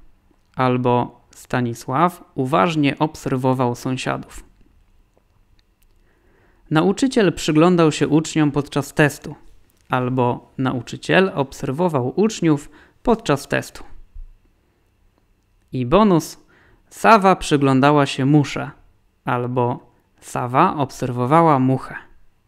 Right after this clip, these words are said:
Kolejny przykład to: W twoim pokoju zawsze jest bałagan. Konstrukcja to być plus mianownik, czyli być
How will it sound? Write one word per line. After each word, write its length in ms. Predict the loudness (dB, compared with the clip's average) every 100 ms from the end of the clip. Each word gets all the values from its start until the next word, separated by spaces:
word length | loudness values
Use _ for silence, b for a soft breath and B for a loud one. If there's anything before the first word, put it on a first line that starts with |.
| _ _ _ _ _ _ _ _ _ _ _ _ _ _ _ _ _ _ _ _ _
Kolejny 400 | 0 2 4 2
przykład 540 | 0 -2 0 0 0 -2
to: 340 | -2 -4 -14 _ -20 -20 _ b b b b b
W 180 | _ -20
twoim 420 | -6 0 2 2
pokoju 500 | 0 -2 2 4 2
zawsze 420 | 4 2 2 0 0
jest 220 | 0 -2
bałagan. 640 | 2 6 6 4 -2 -8 -16 -20 -20 _ _ _ _
Konstrukcja 680 | -4 -4 -4 -12 -6 0 0
to 380 | 2 2 0 -8
być 580 | -8 -2 0 -2 -4 -12
plus 440 | -6 -4 -4 -8 _ -6
mianownik, 720 | -4 -2 -4 -2 0 0 -2 B B B -4
czyli 420 | 0 2 2 -4 -14 -4
być 420 | 0 2 0